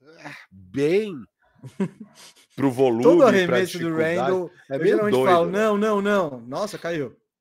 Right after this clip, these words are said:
Speaker 1: E eu tava vendo os lances dos jogos, né? Porque o, o Knicks ganhou a série do, do Cavs na temporada regular, foi três a um. Dois jogos sem o Jared Allen.
Speaker 2: Então, posso
Speaker 1: É, a
Speaker 2: fazer um
Speaker 1: vitória, a vitória do Cavs também foi naquele começo de ano, quando eles ainda tavam com o Fournier de titular e tal.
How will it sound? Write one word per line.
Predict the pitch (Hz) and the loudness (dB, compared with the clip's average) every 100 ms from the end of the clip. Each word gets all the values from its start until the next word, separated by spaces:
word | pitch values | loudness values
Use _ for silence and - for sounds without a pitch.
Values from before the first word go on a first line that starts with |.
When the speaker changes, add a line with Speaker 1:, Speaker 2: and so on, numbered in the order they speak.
| _ 120 | _ -6
Speaker 1:
E | |
eu | 139 | 0
tava | 180 190 | 2 2
vendo | 170 185 185 | 0 -2 -2
os | 160 | -4
lances | 131 151 175 175 143 | -2 -2 -2 -8 -16
dos | 135 143 | -12 -12
jogos, | 120 139 165 120 90 | -2 2 2 -2 -8
né? | 95 | -8
Porque | - - 113 | -10 -10 -8
o, | 117 120 | -8 -8
o | 117 113 107 | -10 -10 -10
Knicks | 131 - - | -14 -14 -10
ganhou | 147 185 147 190 147 | -4 -2 0 -2 -2
a | |
série | 87 104 92 80 76 | -6 -8 -8 -10 -14
do, | 85 82 80 | -14 -16 -16
do | 85 85 80 78 | -14 -14 -14 -14
Cavs | 98 92 85 87 | -8 -6 -6 -12
na | |
temporada | 87 - 98 90 | -18 -14 -12 -12
regular, | 92 98 90 95 - | -12 -10 -8 -10 -10
foi | 117 | -16
três | 101 104 104 101 | -14 -12 -12 -10
a | 90 | -12
um. | 92 143 _ _ _ _ _ _ _ | -14 -18 _ _ _ _ _ _ _
Dois | 98 131 120 | -2 0 2
jogos | 120 117 - | 0 0 -4
sem | 113 | -6
o | 110 | -4
Jared | 110 110 110 | -4 -4 -6
Allen. | 120 147 160 160 | -6 -6 -8 -14
Speaker 2:
Então, | - - 123 110 - | -18 -14 -12 -14 -4
posso | 185 208 180 | -4 -2 -4
Speaker 1:
É, | 131 92 90 _ | -4 -4 -8 _
a | 101 110 | -4 -4
Speaker 2:
fazer | 147 175 | -2 -2
um | 160 | 2
Speaker 1:
vitória, | 135 135 127 127 - | 4 4 2 -4 -4
a | 113 | -4
vitória | 117 113 135 139 131 | -4 -4 -2 -2 -4
do | 123 | -8
Cavs | 131 123 110 | -6 -6 -8
também | - 120 123 | -10 -8 -8
foi | 123 | -8
naquele | 117 - 120 | -10 -12 -14
começo | - 110 120 135 - | -12 -8 -6 -6 -10
de | 113 113 | -12 -8
ano, | 113 110 | -8 -8
quando | - 110 | -14 -14
eles | 110 104 | -12 -10
ainda | 107 113 | -10 -10
tavam | 120 117 113 | -10 -10 -10
com | - | -16
o | 101 | -16
Fournier | 120 107 101 98 95 | -16 -12 -6 -6 -6
de | 92 | -14
titular | - - 147 113 117 95 | -20 -14 -10 -8 -6 -8
e | 78 | -12
tal. | 101 104 107 | -10 -10 -10